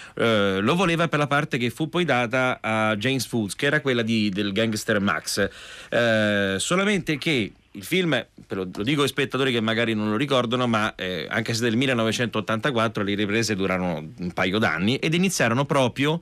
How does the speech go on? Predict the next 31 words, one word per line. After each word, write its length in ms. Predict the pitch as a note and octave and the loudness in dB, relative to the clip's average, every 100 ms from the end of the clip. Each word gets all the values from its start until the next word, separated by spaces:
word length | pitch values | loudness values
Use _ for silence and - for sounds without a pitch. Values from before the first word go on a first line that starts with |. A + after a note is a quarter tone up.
| - - - - - | -8 -20 -20 -20 -4
eh, 680 | A2 G#2+ G#2+ G#2+ G#2+ G#2+ - | 0 2 2 0 0 -2 -2
poco 200 | G#3 F#3+ | -2 2
dopo, 440 | E3+ E3 E3+ E3+ - - - | 2 2 0 -2 -6 -20 -12
eh, 520 | - A#2+ A#2 A2 G#2+ G2 | -2 0 2 2 0 -2
quando 260 | B2+ B2 | -2 0
Belushi 420 | A#2+ A#2+ B2 - | 0 0 0 -2
ha 40 | A2+ | -2
lasciato, 680 | G#2+ - A2 G2+ G2 F#2+ F2+ | -2 0 0 2 0 0 -2
ha 40 | |
lasciato 300 | F#2+ - A#2 | -2 -2 -2
questo 260 | A2 G#2+ A2+ | -2 -2 -2
mondo, 320 | G2+ F#2 F#2 | -2 -2 -2
ne 120 | F#2+ | -4
credo, 420 | F#2+ G2+ G2 F#2 E2 G2+ | -4 0 0 0 -4 -4
mm, 220 | G2+ G#2 | -2 0
aprile 380 | G#2+ C3 C#3 C3 | 0 2 2 2
o 80 | A#2 | 2
maggio 320 | B2 A#2 A2+ | 2 0 0
dell'ottantadue, 880 | A2 G#2 A2+ G#2 G#2 G#2+ A#2+ G#2+ F#2+ | 0 0 0 0 0 0 2 2 0
però, 280 | G3 B3+ A#2+ | 2 2 2
eh, 160 | A#2 A2 | 0 -2
gli 140 | A#2 | -2
fu 140 | E3 | -4
fatto 460 | E3 D3+ D#3+ C#3+ B2+ | -2 0 0 0 -2
un 140 | C#3+ C3+ | -2 -2
provino. 460 | C3+ A2+ F#2+ F2+ - - - - | 0 0 0 -2 -6 -16 -8 0
La 100 | D3 | 2
cosa 200 | D4 A#3+ | 2 2
che 100 | F#3 | 2
ho 60 | |
scoperto, 800 | E3+ F3+ D3 B2 F#2 - A#2+ D3 | 0 -2 0 -2 -2 -4 -2 -2